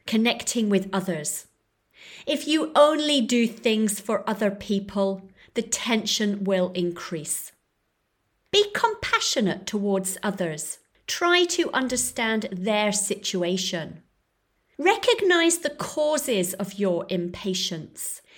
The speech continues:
If you can't avoid them, try to manage them.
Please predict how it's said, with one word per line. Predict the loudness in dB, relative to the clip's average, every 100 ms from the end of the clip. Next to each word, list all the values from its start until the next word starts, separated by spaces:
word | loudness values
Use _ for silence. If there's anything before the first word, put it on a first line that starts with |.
| -20 -6
If | 4 4 6 4
you | 4
can't | 4 0 0 0 -2 -2
avoid | -2 4 6 6 4 0
them, | 0 2 2 -2 -6 -8
try | -2 0
to | 0 0
manage | 2 4 4 4 2 -2
them. | -4 -6 -8 -14